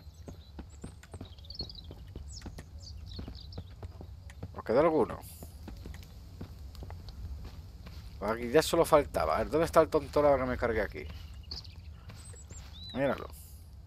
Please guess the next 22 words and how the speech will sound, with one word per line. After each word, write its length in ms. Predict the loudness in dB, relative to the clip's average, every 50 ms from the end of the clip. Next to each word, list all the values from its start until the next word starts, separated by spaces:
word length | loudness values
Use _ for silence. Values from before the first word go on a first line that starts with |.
| -14 -12
Trae, 300 | 0 4 6 6 6 4
que 260 | 0 -8 -12 -12 -12
tienes 300 | -8 -4 -4 -2 -2 0
agua. 280 | -2 -2 -2 -4 -6 -6 -8 -14 -16 -16 -16 -18 -16 -16 -16 -16 -16 -16 -16 -16 -16 -16 -16 -12 -8 -6
¿Y 60 | 2
la 100 | 2 2
escopeta, 480 | 4 4 2 4 6 6 8 8 8 8
que 60 | 8
es 100 | 6 4
lo 120 | 2 2
que 120 | 4 4 6
llevabas? 600 | 8 8 8 8 8 6 2 2 -2 -6 -4 4
¿El 100 | 8 8
arma? 360 | 8 10 8 4 4 4 0 -4 -6 -2
Nada, 240 | 0 2 2 2 2
¿no? 220 | 0 -2 -2 -4
Eso 200 | -4 -2 -2 0
ya 240 | 6 8 8 8 8 4 -4 -12 -12 -12 -12 -12 -12 -12 -12 -10 -10 -10 -10 -12 -12 -12 -12 -12 -12 -12 -8 0
lo 120 | 4 8
damos 260 | 10 10 10 10 6 2
por 240 | 6 8 8 8 8
perdido. 500 | 6 4 4 6 6 6 6 6 2